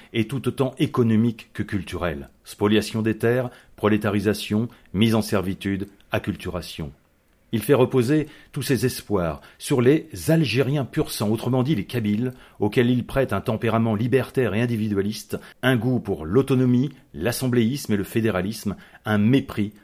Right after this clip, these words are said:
pour le centralisme mortifère. Des Kabyles, victimes jamais résignées de deux vagues coloniales, celle des Arabes jadis,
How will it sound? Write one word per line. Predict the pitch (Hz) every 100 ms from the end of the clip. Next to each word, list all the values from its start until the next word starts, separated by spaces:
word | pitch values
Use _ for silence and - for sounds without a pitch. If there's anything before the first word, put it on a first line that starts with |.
| _ -
pour | 107
le | 104
centralisme | 110 104 98 101 95 95
mortifère. | 95 87 - 82 82 71 67
Des | 80
Kabyles, | 110 127 139 139 98 - _
victimes | 92 135 - 151 127
jamais | 98 120 113
résignées | 123 113 131 135 160
de | 110
deux | 101 113
vagues | 120 117 107
coloniales, | 113 107 104 107 147 143 _
celle | - - 113
des | 107 101
Arabes | 98 120
jadis, | 110 104 101 - -